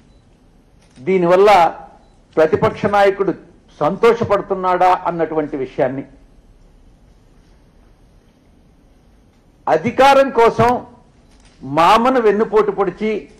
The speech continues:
ముఖ్యమంత్రి పదవిని, పార్టీని, ట్రస్ట్ని, ఎన్టీఆర్ ట్రస్ట్ని లాక్కొని పాతికేళ్ల క్రితమే తెగించినటువంటి వాడు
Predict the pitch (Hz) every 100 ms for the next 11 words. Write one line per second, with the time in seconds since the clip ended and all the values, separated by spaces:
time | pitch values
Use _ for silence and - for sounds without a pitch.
0 | _ _ _ _ - 131 175 - 269 269
1 | 262 254 - 202 214 214 - 190 196 208
2 | - - _ _ _ _ _ _ - 170
3 | 185 202 - 240 214 226 226 - _ _
4 | _ _ _ _ 165 202 - 247 240 214
5 | 208 214 247 233 208 196 208 202 202 196
6 | - _ _ _ - 123 175 214 220 233
7 | 226 - 175 208 208 202 233 233 233 196
8 | 208 220 196 170 185 202 190 196 185 170
9 | 175 180 208 208 -